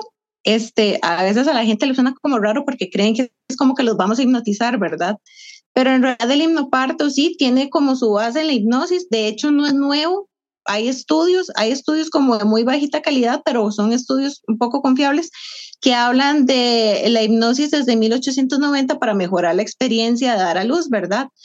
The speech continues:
Entonces ya vemos que por ahí, desde mil ochocientos, este, se tenía como ese indicio de mejorarle a la mamá esa experiencia de parto. Eh, el himnoparto es una técnica que lo que nos ayuda es a trabajar, digamos, como la conexión de mente y cuerpo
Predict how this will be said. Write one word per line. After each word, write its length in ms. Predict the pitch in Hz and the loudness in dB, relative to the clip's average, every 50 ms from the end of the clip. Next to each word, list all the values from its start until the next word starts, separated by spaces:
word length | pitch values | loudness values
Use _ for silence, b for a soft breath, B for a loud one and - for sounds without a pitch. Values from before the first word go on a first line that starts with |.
| B B B B _ _ - | B B B B _ _ -2
Entonces 480 | - 208 214 208 220 214 214 226 247 | 0 0 0 2 2 2 2 0 2
ya 120 | 220 277 262 | 2 2 2
vemos 260 | 254 254 277 294 285 | 4 2 2 2 0
que 100 | - - | -2 0
por 180 | - 240 208 | 0 0 2
ahí, 340 | 180 165 180 220 254 233 202 175 | 2 2 2 0 0 -2 -2 -6
desde 360 | 180 - 202 202 185 202 202 202 | -4 -2 -2 -2 0 0 0 0
mil 160 | 202 202 214 | 2 2 0
ochocientos, 760 | 262 254 - 302 269 285 302 285 269 277 269 285 294 277 - - _ - _ _ - | 0 0 -2 -2 0 0 0 0 0 -2 -2 -2 -4 -4 -4 -10 _ -20 _ _ -4
este, 760 | - 208 214 226 233 - - 214 202 202 202 190 175 - - | -2 0 0 0 -2 -2 -2 0 2 2 2 2 0 -2 -6
se 200 | 208 - 247 233 | -2 -2 -2 0
tenía 420 | 240 240 226 208 214 214 214 254 254 | 0 0 0 2 2 2 2 0 0
como 260 | 320 269 254 254 247 | 2 2 4 2 2
ese 220 | 240 233 254 285 | 0 -2 -2 -2
indicio 460 | 285 277 262 269 277 277 262 294 302 | 0 2 2 0 0 -2 -2 -2 0
de 120 | 294 262 240 | 0 0 0
mejorarle 460 | 220 196 185 196 175 170 165 170 202 | 0 0 0 -2 -2 0 0 0 0
a 40 | 240 | 0
la 100 | 247 247 | 0 0
mamá 320 | 233 202 190 185 180 185 - | 0 0 0 -2 -2 -4 -4
esa 220 | - 196 202 - | -4 -2 -2 -2
experiencia 640 | 240 247 - - 240 202 196 190 185 196 190 208 202 190 | -4 -4 -2 -2 0 2 2 2 2 2 2 2 0 0
de 60 | 175 | 2
parto. 380 | - 269 277 269 262 - 214 B B B B B B B B B B B _ _ | 0 0 0 0 -2 -4 -6 B B B B B B B B B B B _ _
Eh, 400 | - 233 240 240 240 240 233 220 - | 0 2 2 4 4 2 2 2 2
el 140 | - 240 247 | 2 2 4
himnoparto 460 | 247 247 247 240 247 254 247 - 311 | 4 4 2 2 0 -2 0 0 0
es 60 | 302 320 | 2 2
una 240 | 320 320 330 330 | 2 2 0 0
técnica 560 | - 330 320 302 311 330 339 359 - 381 370 370 - | 0 0 0 2 2 2 0 0 0 -2 -2 -2 -2
que 120 | - 254 | -2 0
lo 200 | 226 214 202 202 | 2 2 0 0
que 300 | 202 - 214 202 190 190 - | 0 -2 0 0 0 0 0
nos 280 | 196 214 214 220 220 220 | 2 2 2 2 0 0
ayuda 540 | 202 196 170 208 220 226 254 269 277 262 - | -2 0 0 2 2 2 2 0 -2 -4 -4
es 200 | - 214 220 233 | -4 -4 -2 -2
a 60 | 262 | -4
trabajar, 520 | 262 - 277 247 214 185 190 202 208 214 220 | -2 0 2 2 2 2 2 0 0 2 2
digamos, 380 | 233 233 233 240 247 269 262 | 2 2 2 2 2 0 0
como 180 | - 262 226 208 | 0 0 0 2
la 140 | 180 180 185 | 0 -2 -4
conexión 580 | - 185 175 165 165 - - 226 233 262 269 | -4 -4 -4 -4 -6 -2 0 2 2 4 4
de 120 | 233 220 214 | 2 2 2
mente 340 | 220 233 254 285 285 311 302 | 2 2 2 2 0 0 -2
y 100 | 277 - | 0 0
cuerpo 380 | 311 302 320 370 339 - 403 | 0 0 0 0 0 -2 -2